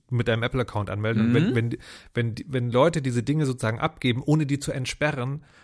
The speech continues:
Speaker 1: dann kannst du die nicht mehr refurbischen oder irgendwas, dann musst du die wegwerfen oder das Motherboard ausbauen, das wegwerfen, was bei diesen Geräten auf fast dasselbe rauskommt. Das heißt, das ist sozusagen das Gegenteil von Right to Repair, also das
Speaker 2: Mhm.
Speaker 1: Ding, wenn du etwas kaufst, dass du es auch reparieren kannst.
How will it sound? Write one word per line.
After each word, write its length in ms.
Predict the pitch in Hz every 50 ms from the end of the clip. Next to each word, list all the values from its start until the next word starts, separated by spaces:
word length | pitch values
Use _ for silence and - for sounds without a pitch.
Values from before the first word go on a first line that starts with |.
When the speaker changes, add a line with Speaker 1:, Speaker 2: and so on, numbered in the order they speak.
| - -
Speaker 1:
dann 160 | - 113 113
kannst 280 | - - 147 151 143 -
du 60 | 143
die 100 | 127 123
nicht 220 | 127 135 - -
mehr 160 | - 139 127 123
refurbischen 720 | 123 123 131 127 - - 135 135 131 143 135 - - 127
oder 120 | 120 117 117
irgendwas, 200 | 135 127 123 -
dann 160 | 139 120 117
musst 300 | 120 123 156 175 165 -
du 60 | 147
die 100 | 131 123
wegwerfen 540 | 120 131 135 - - 101 98 95 - - 107
oder 260 | - 127 131 135 135 123
das 280 | 123 - 123 113 -
Motherboard 480 | 123 117 127 127 139 123 120 113 107 -
ausbauen, 340 | 90 110 107 - - 113 101
das 160 | 117 - -
wegwerfen, 460 | 120 104 104 95 92 95 - 107 95
was 240 | - 110 - - - _ - - - - - _
bei 120 | - 117
diesen 260 | 117 117 151 156 151 143
Geräten 340 | 135 120 127 131 131 -
auf 100 | 123 117
fast 200 | - - 117 -
dasselbe 320 | - - - 117 113 110 -
rauskommt. 520 | - - - - - - - - - - _ _ _ _ _ _ _ _ _ _ -
Das 180 | - 110 - -
heißt, 280 | 120 120 - 165 - -
das 100 | 120 135
ist 100 | 131 -
sozusagen 260 | - 139 120 117 120
das 160 | 113 - -
Gegenteil 420 | - 135 143 156 147 - 135 131 123
von 180 | - - 117 110
Right 400 | 104 107 101 120 139 - - -
to 140 | - - 131
Repair, 640 | 127 117 113 113 - - 117 123 147 175 180 170 -
also 140 | 113 110 110
das 160 | 101 95 95
Speaker 2:
Mhm. 60 | 95
Speaker 1:
Ding, 220 | 104 135 151 156
wenn 100 | 139 127
du 60 | 120 120
etwas 300 | - - - 117 - -
kaufst, 420 | - - 123 127 151 147 - -
dass 100 | - 120
du 60 | - 123
es 80 | -
auch 180 | - 131 - -
reparieren 580 | 120 - 120 117 107 107 123 123 113 107 107
kannst. 600 | - - - 151 143 113 95 - - - - -